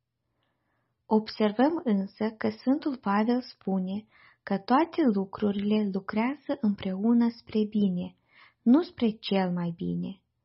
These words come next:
Dumnezeu are ceva de-a face în privința alegerii răsplății sale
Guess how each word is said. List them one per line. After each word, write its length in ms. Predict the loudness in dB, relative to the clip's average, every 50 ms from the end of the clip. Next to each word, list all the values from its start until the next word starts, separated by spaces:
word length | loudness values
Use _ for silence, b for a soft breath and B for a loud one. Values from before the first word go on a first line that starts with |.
| _ _ _ _ _ _ _ _ _
Dumnezeu 800 | 0 4 6 8 8 6 4 2 -2 -2 2 2 4 4 4 2 0 2
are 320 | 2 4 4 2 2 0
ceva 480 | -4 -6 -6 -6 -4 -2 0 2 2 2
de-a 220 | 0 -2 -4 -4 _
face 420 | -4 -4 -4 -4 -6 -4 -4 -2 0
în 200 | 2 0 0 0
privința 680 | -2 -6 -8 -6 -4 0 0 0 0 0 -2 -4 -4 -4 -4
alegerii 760 | -4 -4 -2 -2 -2 -2 -2 -2 -2 -2 0 0 0 0 -2
răsplății 680 | -4 -10 -10 -8 _ -2 -2 -2 -2 -2 -6 -6 -6 _ -4
sale 440 | -2 -2 -2 -2 -4 -4 -6 -8